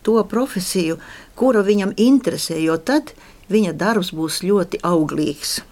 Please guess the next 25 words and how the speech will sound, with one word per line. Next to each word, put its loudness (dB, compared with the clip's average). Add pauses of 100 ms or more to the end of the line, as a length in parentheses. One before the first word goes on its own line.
(760)
Man 2
pienāca 0
atbilde 2 (420)
ministru 2
kabineta, -2 (560)
ka -2
dots 0
norādījums 0
vēlreiz 2 (240)
jūs -4
pielaist -4
pie 0 (180)
iestāju -4
eksāmeniem. -6 (960)
Nu, -4
labi, 0
nu, 0
es 4
eju 4
otrais. -2
Otrais 0
es -6
atkal -4
izturēju -2
konkursu, -2